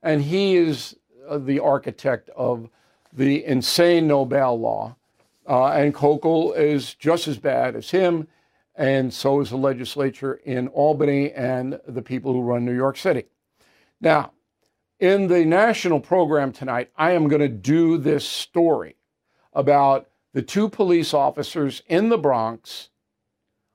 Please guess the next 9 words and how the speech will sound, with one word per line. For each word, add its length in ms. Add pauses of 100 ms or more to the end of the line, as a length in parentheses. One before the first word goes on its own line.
(100)
who 240
were 460
attacked 840 (300)
by 420
three 400
men 420 (1080)
and 260
beaten. 420 (1900)
Okay, 460